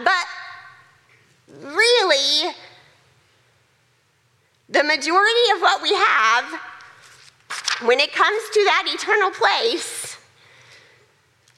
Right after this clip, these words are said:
is more from tradition, more from the imagination of very devoted scholars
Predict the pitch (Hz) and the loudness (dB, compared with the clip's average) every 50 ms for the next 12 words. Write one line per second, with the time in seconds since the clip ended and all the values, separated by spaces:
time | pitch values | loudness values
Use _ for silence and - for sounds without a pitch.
0 | - _ _ - 277 233 247 277 277 302 330 403 - - 466 453 466 - 508 453 | -20 _ _ -10 -6 -2 0 2 4 4 2 2 0 0 0 0 2 2 2 2
1 | 480 392 427 - 302 277 262 254 254 254 269 339 311 - - - - - - - | 2 2 0 0 0 2 2 2 2 2 0 -4 -6 -8 -10 -18 -20 -20 -20 -20
2 | _ _ _ _ _ _ - - 226 262 302 330 381 415 - - 349 339 330 330 | _ _ _ _ _ _ -6 0 2 4 4 4 2 0 0 2 2 2 2 0
3 | 330 349 349 - - - - - - - - 269 262 262 254 247 254 277 339 415 | 0 -2 -4 -6 -8 -16 -18 -20 -14 -8 -2 0 0 2 2 2 0 0 0 0
4 | 440 320 320 - - 302 262 247 254 202 180 254 226 254 294 311 349 - 415 311 | 0 0 0 0 0 0 0 0 0 0 0 2 2 2 2 2 2 0 0 2
5 | 311 311 330 302 311 311 - - - 330 262 208 180 180 175 185 165 - - - | 2 0 0 0 -4 -6 -6 -2 0 0 0 0 0 -2 -4 -4 -6 -6 -8 -12
6 | - | -16